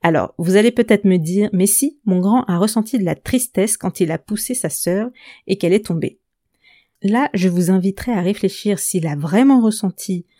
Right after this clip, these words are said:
de la tristesse, s'il s'est mis, s'il s'est du coup montré empathique envers sa sœur, ou s'il a agi par mimétisme en vous voyant, ou s'il a agi par acquis de réflexion.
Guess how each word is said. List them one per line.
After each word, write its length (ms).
de 160
la 140
tristesse, 720
s'il 320
s'est 280
mis, 220
s'il 200
s'est 200
du 120
coup 200
montré 500
empathique 720
envers 240
sa 140
sœur, 260
ou 180
s'il 440
a 80
agi 280
par 220
mimétisme 800
en 120
vous 160
voyant, 360
ou 260
s'il 360
a 80
agi 300
par 280
acquis 540
de 100
réflexion. 720